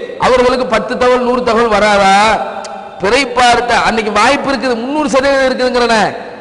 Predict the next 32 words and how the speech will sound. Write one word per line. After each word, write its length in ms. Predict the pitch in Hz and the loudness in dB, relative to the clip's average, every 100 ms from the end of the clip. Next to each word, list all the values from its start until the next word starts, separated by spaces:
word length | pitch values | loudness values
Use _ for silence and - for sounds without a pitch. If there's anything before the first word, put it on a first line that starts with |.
| - - | -18 -14
நீங்க 400 | 160 202 240 233 | -4 -2 0 2
வந்து 540 | 220 214 214 196 214 262 | 2 0 0 0 2 2
அன்னைக்கு 400 | 233 220 202 220 | 2 0 -2 0
சொல்றீங்களே 300 | 247 247 220 | 0 0 2
வெள்ளிக்கிழமை, 560 | 233 226 233 220 208 | 0 0 2 2 2
ஞாய-, 260 | 226 226 214 | 2 2 2
ஞாயிற்றுக்கிழமைன்னு, 880 | 214 233 233 226 220 220 214 190 - - - - | 0 0 0 -2 0 -2 -2 -2 -4 -10 -12 -4
அன்னைக்கு 440 | 160 214 226 214 | -4 -2 -2 -2
பிறை 240 | 170 220 | -2 0
பார்க்கறதுக்கு 720 | 254 233 226 220 214 254 277 233 | 0 2 0 0 -2 -2 -4 -4
முந்நூறு 300 | 254 294 226 | -4 -2 0
சதவீதம் 300 | 262 269 254 | 2 2 2
வாய்ப்பு 260 | 233 233 | 0 0
இருக்கு. 200 | 233 208 | -2 0
ஐம்பத்தி 520 | 190 226 254 247 247 | -2 0 -2 -2 -2
ஒன்பது 280 | 233 220 214 | -2 0 0
நிமிஷம் 280 | 220 208 277 | 0 -2 -2
பிறை 180 | 269 277 | 0 0
தெரிந்திருக்கிறது. 640 | 262 254 247 214 214 196 - - - - - | 0 0 -2 0 0 0 -6 -14 -16 -18 -4
அப்ப 460 | - 247 - 277 | 0 0 2 2
வந்து 280 | 269 269 277 | 2 2 -2
நீங்க 260 | 262 269 269 | -2 -2 -2
இவர் 220 | 262 277 | -2 -2
இமாம் 340 | 262 262 262 254 | 0 0 2 2
ஒரு 80 | |
மாதிரி 260 | 240 247 240 | 2 0 0
சொன்னாரு, 280 | 240 247 240 | 0 0 0
மோத்தின் 360 | 240 240 240 | 0 0 0
ஒரு 100 | 233 | 0
மாதிரி 320 | 220 226 226 214 | 0 0 0 -2
சொன்னாருன்னு 380 | 214 233 226 | 0 0 0
மறுக்கிறீங்களே, 580 | 208 208 208 202 185 196 | 0 0 0 2 2 4